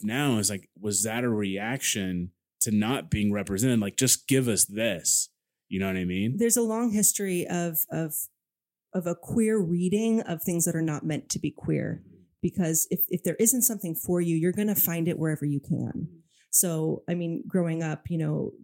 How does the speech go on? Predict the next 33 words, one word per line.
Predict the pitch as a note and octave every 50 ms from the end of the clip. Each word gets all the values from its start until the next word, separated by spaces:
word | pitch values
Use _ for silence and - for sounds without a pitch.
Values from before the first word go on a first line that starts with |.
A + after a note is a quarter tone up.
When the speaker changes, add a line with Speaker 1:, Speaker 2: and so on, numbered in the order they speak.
| _ _ _
Speaker 2:
people | - G3+ G3 - F3 E3+ E3+ E3+
of | E3 D3+ -
my | - G#3+ A3+ A3+ G#3+
generation | F#3+ G3+ F3+ E3+ F3 D#3 D#3 D3+ D#3 D3+ - D3+ C#3+ D3+ E3 F3 F3+
and, | D3+ F3+ E3+ E3+ F3
<laughs> | F3+ - - A#3+ A#3 - - D4+ C#4 F#3+
and | G#3+ G#3
a | G#3+
little | G3+ G#3 G3
bit | F3+ G3 -
older, | - E3+ F3 D#3+ F3+ F3+
like, | F3 D#3+ D#3+ -
we'll | F#3+ F3+
talk | - - E3+ D3 -
about | E3 D3+ D3+ D3+ D3 C#3 D#3
Jo | - - F3+ E3+ E3+
from | E3 - D#3+ D3+
Facts | - D3+ B2 C#3+ - -
of | - E3 E3+
Life. | A3 A#3 A#3+ A#3 A3 A3 G#3+ G#3 G#3 G#3 G#3 - -
There's | F#3+ - - C#3 C#3 D#3 E3 D3+ -
a | -
lot | F3 F3 E3 D#3
of | D#3+
women | E3+ E3 D#3 E3
who'll | E3 D#3+
talk | - - E3 C#3+ -
about, | E3 D3+ C#3 C3 C#3+ D3+ F#3 - -
um, | D3 C#3 C3+ C3 C#3+ C#3+ D3 - - - - - - - - _
Cagney | - F#3 F#3 E3+ D3 D3 C#3 D3
and | D#3 E3+
Lacey | G#3+ C#4 D4+ D4+ C#4+ C#4 - - D4 C4+ B3+ B3 A#3+ A3+ G#3+ D#3+
and | F3 F3